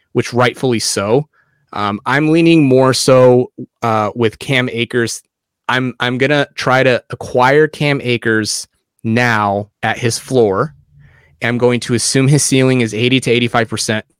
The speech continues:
of what we thought it could have been at max before the injury. And I think I'll probably take that. Like, I would, I'd be happy with that. Another injury that I think people hyperventilate about a little bit, specifically for the star players, is an A C L.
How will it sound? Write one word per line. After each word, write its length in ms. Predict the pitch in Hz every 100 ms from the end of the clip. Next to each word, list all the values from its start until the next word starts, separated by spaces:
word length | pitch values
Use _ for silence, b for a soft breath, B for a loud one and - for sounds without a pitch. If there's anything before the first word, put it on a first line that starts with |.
| _ -
of 120 | 107
what 260 | 107 117
we 120 | 117 110
thought 360 | - 107 110
it 100 | 110
could 160 | - 143
have 220 | 151 156
been 360 | 117 104 117 - _ _
at 160 | 113 110
max 320 | 104 107 -
before 260 | - 117
the 140 | 117 127
injury. 420 | 110 104 101 123 _ _ _ -
And 120 | 120
I 60 | 117
think 220 | 151 214
I'll 80 | 190
probably 340 | 139 139 98
take 280 | - 90 -
that. 200 | - - _ B B B
Like, 120 | 113
I 140 | 127 151
would, 180 | 143 120
I'd 160 | 131
be 100 | 120
happy 300 | 110 98 80
with 140 | 78 -
that. 180 | - - - B B B
Another 240 | 127 156 170
injury 400 | 165 151 151 139
that 120 | 127
I 60 |
think 220 | 120 131 117
people 360 | 127 127 117
hyperventilate 640 | 107 123 120 120 120 120
about 260 | 117 113 113
a 40 |
little 200 | 113 113
bit, 200 | 110 113 - b b b b
specifically 560 | - 127 151 135 135
for 140 | 123 117
the 100 | 110
star 240 | - 117
players, 440 | 110 117 110 110 113
is 140 | 107
an 80 | 110
A 100 | 113
C 220 | - 110
L. 260 | 113 139